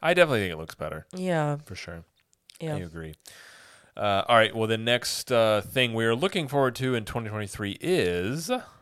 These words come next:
Speaker 2: Moana, Journey of Water, and other Epcot things.
Speaker 1: I, I will say, I'm not that excited for this because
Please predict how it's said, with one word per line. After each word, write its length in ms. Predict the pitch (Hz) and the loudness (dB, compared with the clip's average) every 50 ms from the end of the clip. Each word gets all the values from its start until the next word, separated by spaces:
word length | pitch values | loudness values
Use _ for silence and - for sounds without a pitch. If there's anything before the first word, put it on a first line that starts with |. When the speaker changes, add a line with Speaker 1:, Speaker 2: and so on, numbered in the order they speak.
| _ _ _ _ _ _ _ - | _ _ _ _ _ _ _ -2
Speaker 2:
Moana, 720 | 180 180 180 170 156 160 170 208 226 226 208 202 196 196 | 0 2 2 2 2 2 2 2 2 2 2 2 2 0
Journey 400 | 190 180 190 196 196 202 208 - | -2 -2 -2 -2 -2 -2 -4 -4
of 200 | - 202 185 180 | -2 -4 -4 -4
Water, 540 | 160 160 165 160 160 160 160 160 156 156 - _ - | 0 2 4 4 4 4 4 2 2 0 -4 _ -6
and 240 | - 185 170 170 - - - | -4 -4 -4 -4 -4 0 4
other 400 | - 196 190 196 202 196 196 - - - | 4 4 6 6 4 2 2 0 0 0
Epcot 480 | 165 156 - - - - 170 160 156 - | 0 0 0 -4 -4 0 0 0 0 -2
things. 800 | _ - - - 156 147 143 147 147 143 - - - - - - - - _ _ _ _ _ _ _ - - - _ _ _ _ _ _ _ _ _ _ _ _ _ _ _ - | _ -8 -4 -2 -2 -2 -4 -6 -12 -14 -14 -12 -8 -8 -8 -8 -10 -12 _ _ _ _ _ _ _ -20 -20 -20 _ _ _ _ _ _ _ _ _ _ _ _ _ _ _ 2
Speaker 1:
I, 200 | 143 151 175 185 135 - | 4 4 4 4 0 -4
I 80 | - 135 | -2 0
will 160 | 139 147 143 | 0 0 0
say, 320 | 135 - 143 123 107 98 - - - | 2 4 4 4 4 4 0 0 2
I'm 340 | 120 135 170 175 - 139 113 | 4 4 4 4 2 -2 0
not 360 | 110 113 117 131 143 - - _ _ | 2 4 4 4 4 2 -2 _ _
that 380 | 101 98 87 90 98 101 113 131 | -16 -10 -2 0 2 4 4 2
excited 400 | 135 - - 151 147 143 151 143 | 0 -2 -2 -2 -2 -2 -2 -6
for 100 | - 156 | -8 -6
this 280 | 156 160 165 160 - | -4 -4 -6 -6 -8
because 500 | - - 113 104 - 113 107 98 92 104 | -10 -10 -8 0 2 2 2 2 0 -8